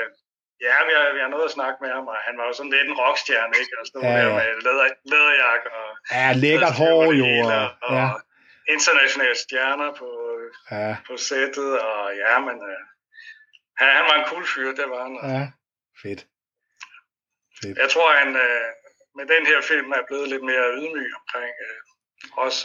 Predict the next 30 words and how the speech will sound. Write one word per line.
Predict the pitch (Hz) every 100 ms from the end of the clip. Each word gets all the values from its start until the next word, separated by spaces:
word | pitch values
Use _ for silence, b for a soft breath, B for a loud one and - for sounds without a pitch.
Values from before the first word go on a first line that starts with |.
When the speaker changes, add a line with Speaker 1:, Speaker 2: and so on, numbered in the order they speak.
| 127
Speaker 1:
øh, | 117
med | 120
det, | 127
der | 113
er | 104
sket | - 151
Speaker 2:
Ja. | 135 120
Speaker 1:
undervejs, | 117 123 120 120 - 120
øh, | 117 117 - _ -
med | 123
optagelserne. | 123 139 113 110 113 - 117
Speaker 2:
Ja, | 113 113
for | - 117
pokker, | 110 107 113 113
med | 113
hans | 113
Speaker 1:
Med | 117 117
hans, | 120 123
Speaker 2:
datter | 120 107
Speaker 1:
øh, |
Speaker 2:
og, | 104 - _ _
ja. | 113 107
Speaker 1:
med | 120
hans, | 120 117 135
øh, | 120 113 _ _ _ _
personlige | 139 120 135 131 120
tragedie | 131 117 123 120 117
der, | 110
Speaker 2:
Ja, | 110
Speaker 1:
så. | 104